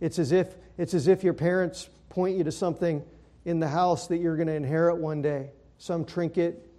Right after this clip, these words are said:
some family heirloom. And then it becomes obvious to you that the way that you inherit the heirloom in the house is, is because ultimately you inherit the house and all that is in it.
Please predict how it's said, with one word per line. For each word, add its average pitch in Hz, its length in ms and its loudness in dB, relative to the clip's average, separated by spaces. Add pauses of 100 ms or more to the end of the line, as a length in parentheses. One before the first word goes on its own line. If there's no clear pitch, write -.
(200)
some 170 280 -2
family 165 420 2
heirloom. 170 500 2 (1500)
And 160 460 -4
then 160 160 0
it 170 100 -4
becomes 156 380 -2
obvious 151 440 0
to 156 120 -4
you 151 100 2
that 147 180 -6
the 156 80 -2
way 151 200 2
that 165 160 -4
you 151 180 -2
inherit 151 560 -4
the 139 180 -6 (220)
heirloom 151 420 0
in 156 160 -4
the 151 100 -6
house 139 380 -4
is, 135 180 -8 (300)
is 131 140 -4
because 160 400 -2
ultimately 151 500 -2
you 143 140 -2
inherit 135 360 -4
the - 60 -10
house 104 440 -14 (420)
and 135 120 -10
all 127 280 -4
that 143 140 -4
is 127 120 -4
in 180 120 -4
it. 156 120 -10